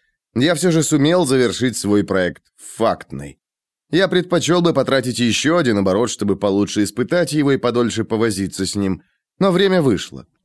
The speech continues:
Надвигалась экзаменационная лотерея, вскоре после этого надо будет платить за обучение – а прежде чем выставить мой проект на продажу, надо было, чтобы Килвин одобрил мой замысел.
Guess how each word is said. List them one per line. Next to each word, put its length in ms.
Надвигалась 680
экзаменационная 920
лотерея, 640
вскоре 320
после 320
этого 260
надо 240
будет 320
платить 420
за 160
обучение – 680
а 100
прежде 320
чем 220
выставить 460
мой 160
проект 460
на 180
продажу, 440
надо 220
было, 220
чтобы 320
Килвин 500
одобрил 560
мой 180
замысел. 640